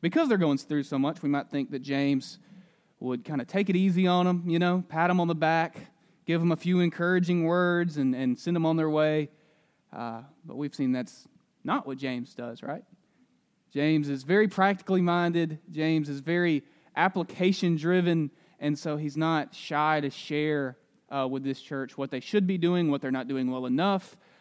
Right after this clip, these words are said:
uh, how they can be further following Christ with their lives and their actions according to what we've been taught. And, uh, sometimes that steps on some toes, right? So James has, has talked about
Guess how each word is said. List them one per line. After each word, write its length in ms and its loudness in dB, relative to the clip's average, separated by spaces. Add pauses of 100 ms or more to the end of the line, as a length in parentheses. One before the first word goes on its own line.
(100)
uh, 180 -2
how 320 -2
they 140 0
can 120 -6
be 140 0
further 540 -4
following 500 0
Christ 480 -2
with 80 -6
their 140 -4
lives 340 0
and 100 -2
their 120 -6
actions 420 -4
according 400 -6 (280)
to 80 -8
what 180 -2
we've 160 -4
been 140 -4
taught. 420 -4 (320)
And, 600 0
uh, 280 -6
sometimes 840 -2
that 400 -4
steps 380 -8
on 140 -4
some 160 -6
toes, 320 -6
right? 240 -8 (680)
So 160 -18
James 400 -4
has, 300 -16
has 100 -16
talked 240 -10
about 280 -10